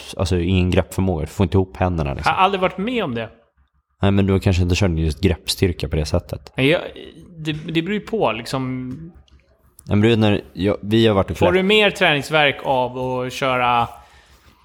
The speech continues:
Speaker 2: vad heter det, klättring än att köra ett ryggpass.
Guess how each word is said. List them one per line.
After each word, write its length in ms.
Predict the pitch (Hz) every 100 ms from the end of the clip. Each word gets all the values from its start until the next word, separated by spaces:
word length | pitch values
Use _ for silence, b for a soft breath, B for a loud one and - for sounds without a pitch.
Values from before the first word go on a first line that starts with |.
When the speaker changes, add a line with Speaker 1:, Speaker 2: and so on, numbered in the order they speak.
| b b b b _ _ _ - - 50 - - 156
Speaker 2:
vad 120 | 123
heter 240 | 123 123
det, 140 | 117 110 -
klättring 600 | - 139 - - 147 117
än 160 | 117 123
att 80 | 117
köra 180 | 127
ett 100 | 117
ryggpass. 600 | 127 123 - 135 - -